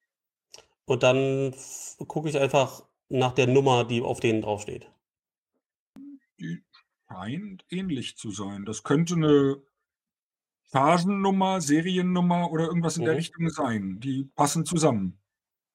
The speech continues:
Speaker 1: Mhm. <laughs>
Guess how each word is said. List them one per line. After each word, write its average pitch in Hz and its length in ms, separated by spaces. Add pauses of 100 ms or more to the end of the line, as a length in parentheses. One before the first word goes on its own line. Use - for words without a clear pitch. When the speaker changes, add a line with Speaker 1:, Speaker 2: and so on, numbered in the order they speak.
(500)
Speaker 1:
Mhm. 107 960 (540)
<laughs> - 280